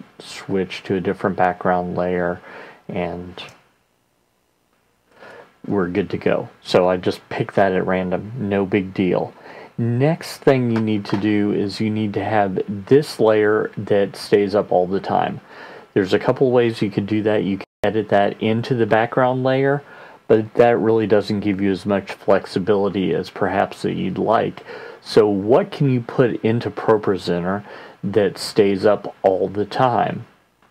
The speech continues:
no matter what slides you go to? How about a prop? So that's what I did. I went to Actions,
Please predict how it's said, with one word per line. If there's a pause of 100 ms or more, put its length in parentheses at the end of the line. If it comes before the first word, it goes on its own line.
(220)
no
matter
what
slides
you
go
to? (1040)
How
about
a
prop? (460)
So
that's
what
I
did.
I
went
to
Actions,